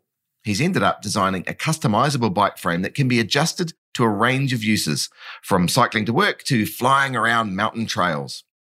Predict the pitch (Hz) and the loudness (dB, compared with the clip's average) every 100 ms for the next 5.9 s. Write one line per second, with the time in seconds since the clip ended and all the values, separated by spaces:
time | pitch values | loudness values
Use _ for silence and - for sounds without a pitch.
0 | _ _ _ - 117 - 202 175 117 135 | _ _ _ -4 0 2 2 0 0 0
1 | 131 - - - 208 151 - 180 175 143 | 0 -4 -6 -2 0 0 0 0 0 -2
2 | - 147 - 220 196 175 240 269 220 175 | -2 -2 0 0 0 0 2 2 0 0
3 | 143 143 131 127 - 190 107 98 - 95 | 0 0 -2 -2 -2 0 0 -2 -4 -6
4 | 82 147 127 104 - 233 - 113 117 - | -4 -2 0 0 0 -2 0 0 0 -2
5 | 95 - 95 98 92 85 95 73 - | -6 -2 0 0 0 -2 -2 -2 -6